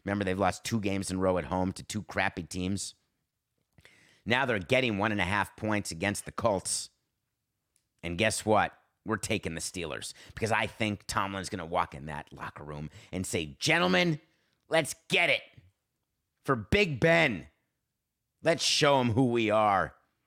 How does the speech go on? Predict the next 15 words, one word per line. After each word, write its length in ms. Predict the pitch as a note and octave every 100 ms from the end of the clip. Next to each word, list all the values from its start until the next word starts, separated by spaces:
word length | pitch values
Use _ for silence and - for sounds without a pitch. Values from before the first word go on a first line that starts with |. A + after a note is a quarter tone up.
| -
and 140 | F#2+
be 120 | F2+
proud 420 | D#2+ - G2 G2 D#2+
of 140 | C#2+
ourselves." 640 | C#2+ - D2+ A#1 G#1+ - - _
Steelers 420 | - G#3+ F3 A#2+
plus 280 | - D#3+ -
one 140 | B2+ A#2
and 80 |
a 20 | G#2+
half 180 | G#2
versus 300 | - F#2+ E2
the 80 | D2
Colts. 460 | - - - - - _ _ _ _ _ _ -
Sunday. 640 | - F3 F3+ D3 F#2